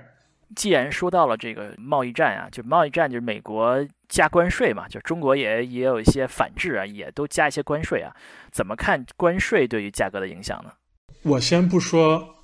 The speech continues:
Speaker 2: 呃，政策上的 implication，你比如说即使是美国的便宜了，中国也不买，对吧？这个我先不说这一方面，主要的就是说，那我的成本变了，比如说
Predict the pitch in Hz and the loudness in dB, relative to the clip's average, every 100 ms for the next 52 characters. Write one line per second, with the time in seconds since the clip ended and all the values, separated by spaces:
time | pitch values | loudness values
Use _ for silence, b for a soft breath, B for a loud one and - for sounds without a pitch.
0 | - - 123 113 113 - 202 139 - 127 | -18 -10 -8 -8 -10 -6 -4 -2 -2 -2
1 | 143 113 110 120 123 120 123 127 - - | -2 -4 -4 -6 -4 -2 -2 -2 -4 -10
2 | _ 123 120 117 120 123 123 123 147 135 | _ -2 0 0 2 0 2 0 -2 -2
3 | 117 135 117 104 113 127 123 - 110 131 | -2 0 -2 -2 -2 -2 -4 -6 -4 -2
4 | 127 110 107 - _ _ - 127 117 113 | 0 -2 -6 -16 _ _ -6 -2 0 0
5 | 113 104 139 123 104 - _ _ _ 117 | -2 -2 -2 -2 -4 -12 _ _ _ -8
6 | 104 - 147 120 110 104 127 120 131 147 | -8 -6 -4 -2 -4 -4 -2 -2 0 0
7 | 120 113 107 - - B B B B B | 0 -4 -10 -12 -16 B B B B B
8 | - 117 151 190 143 147 123 131 131 156 | -4 0 2 2 2 0 0 -2 0 0
9 | 123 110 b b b b _ 151 120 117 | 0 -4 b b b b _ -6 -4 -2
10 | 123 123 127 127 151 123 120 107 - - | -2 -2 -2 0 0 0 -6 -8 -14 -16
11 | - 123 120 135 131 | -4 -2 2 2 2